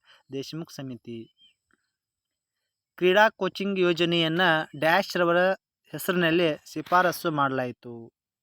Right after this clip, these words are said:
ಕ್ರೀಡಾ ಕೋಚಿಂಗ್ ಯೋಜನೆಯನ್ನ ಶ್ರೀಮತಿ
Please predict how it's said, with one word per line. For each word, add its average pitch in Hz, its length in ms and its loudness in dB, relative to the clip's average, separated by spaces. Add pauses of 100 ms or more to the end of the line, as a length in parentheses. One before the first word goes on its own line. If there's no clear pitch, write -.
(1300)
ಕ್ರೀಡಾ 165 340 4
ಕೋಚಿಂಗ್ 180 500 -4
ಯೋಜನೆಯನ್ನ 160 560 -2 (480)
ಶ್ರೀಮತಿ 156 680 -2